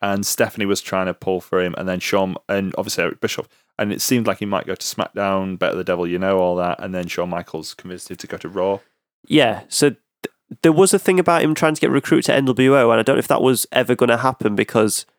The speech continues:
Speaker 2: they then dropped the N W O quite quickly when Scott Hall got fired and Nash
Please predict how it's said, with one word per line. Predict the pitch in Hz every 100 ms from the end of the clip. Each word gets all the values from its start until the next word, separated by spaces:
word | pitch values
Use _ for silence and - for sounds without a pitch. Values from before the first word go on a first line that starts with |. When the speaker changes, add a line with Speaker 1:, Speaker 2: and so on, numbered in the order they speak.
| _ _ _
Speaker 2:
they | -
then | 104 123 117 110 113 - _ _ _ _
dropped | 131 135
the | 117
N | 110
W | 107 113 107
O | 107 104 98 -
quite | - 107 -
quickly | 113 - -
when | 107 107 104 104
Scott | - - 110
Hall | 98 107 107
got | - -
fired | 104 101 104 104
and | 101 104 101
Nash | 101 98 -